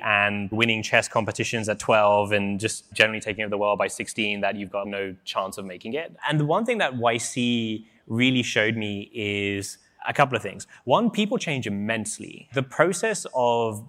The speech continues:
building a company and building a startup puts a tremendous amount of just stress and pressure on you in various different ways. And there are many, many people who go into it seeming, at least on surface level, 'cause that's all you have to go on is judging people on surface level, maybe timid or introverted or conflict averse or,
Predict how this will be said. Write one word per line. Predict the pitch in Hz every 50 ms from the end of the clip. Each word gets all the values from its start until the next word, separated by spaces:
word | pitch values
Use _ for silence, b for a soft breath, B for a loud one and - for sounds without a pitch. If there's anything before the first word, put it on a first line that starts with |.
| - _ -
building | 123 123 127 123 120 117 113
a | 107 104 101
company | 98 - - 113 98 90 - 107 123 143 151 151 135
and | - - 104
building | 110 110 110 110 104 101
a |
startup | 101 - - - 98 95 95 - 131 135 151 160 156 - - _
puts | - 147 -
a | -
tremendous | 135 - - - 127 127 131 151 175 170 - 151
amount | 127 123 123 120
of | 117 107
just | 113 - -
stress | - - - - - 110 110 113 - -
and | 117 113 104 101 104
pressure | - - 104 - - 127
on | 117 110
you | 113 117 117
in | 110 107 104 98
various | 101 101 104 107 110 107
different | - - 113 - 113 101
ways. | 95 92 92 98 117 139 170 165 - - - -
And | 117 107 110 110 110 113 113 - -
there | - 131 123 131 131
are | 127
many, | 127 127 139 156 185
many | 190 185 175 175 160
people | - 139 123 117 120 117
who | 107 117
go | 113 107 120 110 110 110 110
into | 120 123 143 156 151 - 135 110
it | 104 98 98 95 - 101
seeming, | - - - - - - 143 147 151 151 139 123 117 113 110 107 104 - - - _ _ b b b b - - -
at | 139
least | 147 180 175 -
on | 165
surface | 147 - - 135 127 120 117 123 107
level, | 110 101 92 92 92
'cause | 90 -
that's | 113 131
all | 143 131
you | 117 110
have | 110 110
to | - 110
go | 98 101 98 98
on | 92 92
is | 87
judging | - 104 92 98
people | 95 101 92 95
on | 92 92
surface | - 95 92 - 104
level, | 98 92 104
maybe | 113 131 127 120 120
timid | - - 151 127 113 101 95 92 90
or | 95 92 92 95 95 101 107
introverted | 127 123 117 - 113 104 101 98 92 92 - - 95 90 90 90 90 82 98
or | 101 104 98 95 98 95 95 95 95 98 101 98
conflict | - - 139 117 - 113 -
averse | - 98 95 101 95 90 87 92 - -
or, | - 113 101